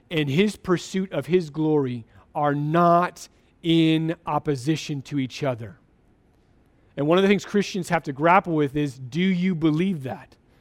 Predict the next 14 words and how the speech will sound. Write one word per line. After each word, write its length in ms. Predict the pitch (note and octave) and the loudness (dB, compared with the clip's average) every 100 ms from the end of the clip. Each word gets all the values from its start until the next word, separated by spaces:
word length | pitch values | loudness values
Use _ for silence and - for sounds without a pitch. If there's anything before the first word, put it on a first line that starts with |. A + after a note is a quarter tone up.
| _ _ _ _ _ _ _ _ _ _ _ _ _ _ _ _ _ | _ _ _ _ _ _ _ _ _ _ _ _ _ _ _ _ _
'Cause 160 | - E3 | -4 -2
if 100 | D3 | -2
you 80 | D#3 | -4
do, 300 | C3+ G3+ G3+ | 0 2 2
you 180 | D#3+ E3+ | 0 2
will 160 | F#3 | 2
treasure 640 | - - - F#3+ E3+ E3 D#3 | 2 -8 0 2 2 0 -2
Christ 720 | - - F#3 D3 - - - _ _ _ _ _ | -4 -2 0 0 -6 -18 -20 _ _ _ _ _
as 180 | D#3+ D3+ | -2 -2
supremely 760 | - E3+ - - F3+ F3+ D#3+ D3 | -2 -6 -6 -2 0 2 2 2
worthy. 480 | E3 E3+ C3 A#2+ G#2 _ _ _ _ _ _ _ _ _ _ _ _ _ _ _ _ _ _ - | 4 4 2 -6 -16 _ _ _ _ _ _ _ _ _ _ _ _ _ _ _ _ _ _ -6
The 80 | |
cross 500 | D#3 - F3 F#3+ G3+ | -4 4 8 8 6
exists. 880 | A3+ F3 C#3 C3+ D3 B2+ - - - | 0 -4 -2 2 2 0 -8 -16 -20